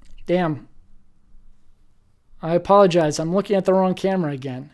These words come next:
I keep doing that. Uh, I gotta look for a fix. Let me, uh,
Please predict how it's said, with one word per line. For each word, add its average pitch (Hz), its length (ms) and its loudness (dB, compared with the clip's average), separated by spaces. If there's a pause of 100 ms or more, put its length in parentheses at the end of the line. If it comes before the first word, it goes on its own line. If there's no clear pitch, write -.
(140)
I 143 60 -10
keep - 260 -10
doing 156 280 -4
that. 123 240 -14 (200)
Uh, 131 60 -12
I 139 180 -10
gotta 147 220 -6
look 160 200 -6
for 147 160 -8
a 123 60 -8
fix. - 480 -12 (920)
Let 196 120 4
me, 202 180 8
uh, 175 320 4